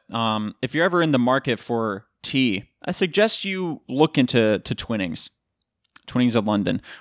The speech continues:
We have, um, we got, like, a variety pack, I guess you can call it. There's, like, four flavors. I don't remember what one of them is, but there's English breakfast,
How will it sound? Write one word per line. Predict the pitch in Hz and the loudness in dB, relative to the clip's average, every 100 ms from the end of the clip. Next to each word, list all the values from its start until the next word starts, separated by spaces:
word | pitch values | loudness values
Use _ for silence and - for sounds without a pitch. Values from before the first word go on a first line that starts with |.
| - | 0
We | 147 | 2
have, | 175 170 160 127 - | 4 4 2 0 0
um, | 123 120 110 104 - | 2 4 2 -2 -2
we | 135 | 0
got, | 156 | 4
like, | 120 117 | 4 2
a | 82 82 _ _ | -2 -6 _ _
variety | - 113 110 101 104 107 110 | -20 -4 0 4 4 2 0
pack, | 120 110 110 - - _ _ _ - | 0 -2 -2 -6 -20 _ _ _ -4
I | |
guess | 117 113 | -2 0
you | |
can | 113 | -2
call | 117 117 | 0 2
it. | 117 | 2
There's, | 113 107 | 0 -2
like, | 104 | -2
four | - - - - - 113 120 139 147 151 160 - _ _ _ _ _ _ _ _ | -6 -18 -20 -20 0 2 6 6 4 4 0 -4 _ _ _ _ _ _ _ _
flavors. | - 117 156 170 185 180 - - _ _ _ _ _ _ _ _ | -6 -2 -2 -2 -4 -6 -10 -14 _ _ _ _ _ _ _ _
I | - | 0
don't | 165 | 2
remember | 202 202 175 | 2 2 4
what | 143 | 4
one | 135 147 | 4 2
of | |
them | 123 113 | 2 2
is, | 104 - | 0 -2
but | 120 110 - | 0 0 0
there's | 120 113 - - - | -2 0 -2 -6 -2
English | 151 160 156 | 0 0 -2
breakfast, | - 147 - 147 147 - - | 2 0 2 0 0 -2 -6